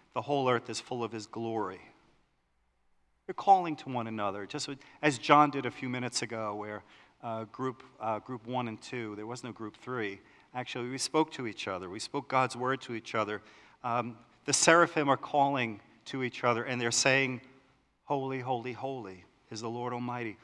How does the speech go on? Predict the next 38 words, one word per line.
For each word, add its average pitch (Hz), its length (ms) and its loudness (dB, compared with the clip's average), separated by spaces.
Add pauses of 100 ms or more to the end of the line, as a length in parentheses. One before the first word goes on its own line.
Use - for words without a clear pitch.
(160)
Holy 311 260 10
is 208 120 6
one 185 120 4
of 160 80 8
those 139 140 0
special 143 460 4
words 120 320 4
in 123 60 -2
the 117 80 0
Bible. 110 480 6 (280)
You 180 100 12
know, - 20 10
we 220 140 4
don't 240 140 8
have 208 120 6
any 185 120 6
real 160 180 8
counterparts 143 760 6
to 120 120 -4
this 110 260 2
in 117 60 -2
our 113 140 0
everyday 113 400 -2
speech. 110 420 -2
I 123 60 4
challenge 151 520 8
you, 120 300 2 (380)
uh, 123 200 6
if 123 120 -6
you 135 100 -4
could 135 220 0 (240)
name 147 240 10
a - 20 0
conversation, 127 1160 6
um, 110 440 4 (320)
in 131 140 -2
the 123 100 0
last, 123 440 4